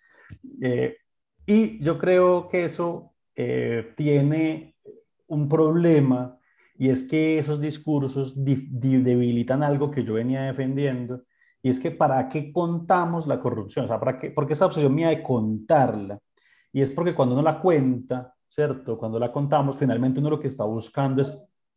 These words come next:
poner otra vez propuestas éticas concretas, ¿cierto? Es decir, poder, poder decir, "Esto estuvo mal",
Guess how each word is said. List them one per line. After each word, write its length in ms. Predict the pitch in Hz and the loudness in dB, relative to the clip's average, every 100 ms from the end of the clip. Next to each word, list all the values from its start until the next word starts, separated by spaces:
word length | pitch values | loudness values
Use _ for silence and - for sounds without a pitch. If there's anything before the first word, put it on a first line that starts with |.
| - - - | -20 -18 2
poner 400 | 147 139 139 139 | 6 6 6 6
otra 240 | 139 139 | 4 4
vez 100 | 135 | 4
propuestas 520 | 131 139 147 135 139 202 | 2 -2 0 0 0 4
éticas 500 | 196 180 147 156 - | 2 2 -6 -8 -4
concretas, 640 | 113 110 196 143 - 95 | -6 -2 2 2 0 -14
¿cierto? 420 | _ 170 175 139 113 | _ 0 2 2 -2
Es 40 | |
decir, 460 | 123 156 127 95 _ _ _ _ - | -6 -2 -2 -4 _ _ _ _ 0
poder, 380 | 127 120 117 120 | 4 6 6 2
poder 260 | 135 135 | 2 2
decir, 720 | 135 135 147 139 139 135 139 _ _ _ | 2 0 0 2 2 0 -4 _ _ _
"Esto 240 | 127 - | -8 -6
estuvo 300 | 127 160 123 127 | -2 2 4 4
mal", 360 | - - - | 2 -2 -16